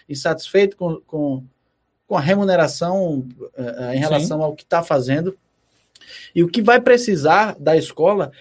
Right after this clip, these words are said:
Speaker 1: é encontrar uma maneira de reinserir esses atores na educação, de poder escutar os seus alunos, de poder escutar o que é que essas, essas crianças passaram, sofreram.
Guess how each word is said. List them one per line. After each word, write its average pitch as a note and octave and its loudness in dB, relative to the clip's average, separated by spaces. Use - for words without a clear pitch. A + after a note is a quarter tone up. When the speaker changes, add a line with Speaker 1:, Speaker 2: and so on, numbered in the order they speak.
Speaker 1:
é D#3 -4
encontrar G3+ -2
uma B3 0
maneira G#3 0
de E3+ -2
reinserir G3+ 0
esses F3+ -4
atores F#3+ -2
na D#3+ -2
educação, A3 -8
de D#3 -4
poder G3 6
escutar F#3+ 0
os G3 -4
seus F#3 0
alunos, D#3 -2
de D#3 -10
poder D#3 -4
escutar D3+ -2
o E3+ 0
que E3+ -12
é D#3+ -6
que E3 -10
essas, D3+ -8
essas C#3 -10
crianças D3 -4
passaram, D3 -2
sofreram. D3 -2